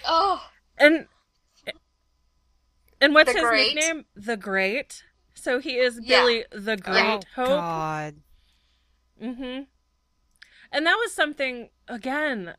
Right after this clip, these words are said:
Speaker 2: a more <laughs> interesting story <laughs> than the one that we actually got is, like, there aren't a lot of white guys at the pro boxing level,
Speaker 1: Right.
Speaker 2: like, now, right? Like, you see these, these fight cards, and it's,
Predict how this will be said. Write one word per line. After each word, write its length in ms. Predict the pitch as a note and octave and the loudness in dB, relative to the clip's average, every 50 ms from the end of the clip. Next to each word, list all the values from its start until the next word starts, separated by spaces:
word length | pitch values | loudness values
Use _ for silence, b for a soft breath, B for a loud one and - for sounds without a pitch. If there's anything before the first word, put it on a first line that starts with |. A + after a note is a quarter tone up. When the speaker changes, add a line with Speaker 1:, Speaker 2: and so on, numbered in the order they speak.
| _ _ _ - | _ _ _ -6
Speaker 2:
a 120 | E3+ A3 A3 A3+ | -2 0 0 0
more 260 | A#3 A#3+ B3+ B3+ C4 | 0 -2 -2 -2 -2
<laughs> 20 | - | -2
interesting 560 | - A#3 C4 - B3+ A#3+ - - A3+ A3 A#3 | -4 -6 -8 -10 -12 -14 -14 -14 -14 -16 -16
story 520 | - - - B3+ C#4+ C4+ - - - G4+ - | -14 -8 -4 -2 -2 -2 -2 -2 -2 0 2
<laughs> 140 | - F4 C#4 | 0 0 0
than 140 | D#4 C#4+ C#4+ | 0 -4 -4
the 100 | D4 C#4 | -4 -4
one 180 | C4+ C4+ C#4 C#4 | -4 -4 -4 -6
that 100 | C4+ F#3+ | -8 -10
we 120 | B3 A#3 | -8 -6
actually 480 | D#3+ A#3+ B3+ C#4+ - - D4 C4+ C#4 C4 | -6 -4 -4 -6 -8 -12 -14 -14 -12 -8
got 460 | B3+ D#4 E4 D#4 C4+ B3+ B3+ - - | -6 -4 -2 -2 -2 -2 -4 -6 -8
is, 380 | F#3 B3 B3 A#3 A3+ A3+ A3 _ b b b b b b b b b b | -10 -10 -10 -10 -14 -18 -20 _ b b b b b b b b b b
like, 200 | - C4 A#3+ - | -10 -10 -6 -4
there 140 | - C#4+ - | -2 -2 0
aren't 680 | - E4 A4 A4+ F#4+ C#4 B3+ A#3+ A3+ - - - - _ _ _ - | 0 0 0 0 -2 -2 -4 -6 -10 -16 -20 -20 -20 _ _ _ -10
a 80 | A3+ | -8
lot 260 | A#3 A#3+ A#3+ A#3 A#3 A3 | -6 -4 -4 -4 -4 -4
of 120 | G3+ F#3 | -6 -6
white 240 | G#3 G#3+ G#3 F#3+ - | -6 -8 -8 -6 -6
guys 600 | F#3 F3+ F3 D#3+ D3+ B2 - - - - - - _ _ _ _ _ _ _ _ _ _ _ _ - | -8 -6 -6 -8 -10 -12 -18 -20 -20 -20 -20 -20 _ _ _ _ _ _ _ _ _ _ _ _ -6
at 180 | F#3 G3 F#3+ | -6 -6 -6
the 80 | - F3+ | -8 -10
pro 180 | - G#3+ F#3 | -8 -8 -8
boxing 600 | F3+ F3+ D3 D#3+ - - E3+ E3 E3 D#3+ - - F3 | -6 -8 -10 -12 -12 -16 -20 -20 -20 -20 -20 -16 -12
level, 200 | E3+ D#3+ D#3 G#3+ | -10 -8 -6 -6
Speaker 1:
Right. 140 | E3+ C3 - | -6 -6 -6
Speaker 2:
like, 200 | A#2+ C3 G#2 - _ _ _ _ _ _ _ _ - | -10 -12 -14 -18 _ _ _ _ _ _ _ _ -18
now, 420 | E3 F#3+ E3+ C#3+ D#2+ - - E3+ _ _ - | -14 -12 -10 -10 -12 -12 -16 -20 _ _ -10
right? 280 | F3+ F3 F3+ F3 - - | -8 -6 -6 -8 -10 -12
Like, 200 | - F#3+ F3+ - | -14 -14 -14 -12
you 80 | G3+ G#3 | -14 -14
see 180 | - - A#3 G#3+ | -14 -14 -14 -14
these, 280 | G3 F#3 F3 - - _ _ _ | -12 -14 -14 -16 -18 _ _ _
these 180 | G3 F#3+ F#3 - | -16 -16 -12 -8
fight 240 | - A3 G#3 F#3+ | -6 -6 -6 -6
cards, 380 | - - F#3+ F3 E3+ E3 D#3 - | -6 -8 -6 -6 -8 -10 -12 -16
and 80 | F3 F3 | -16 -16
it's, 220 | E3+ D#3+ - - | -18 -18 -20 -20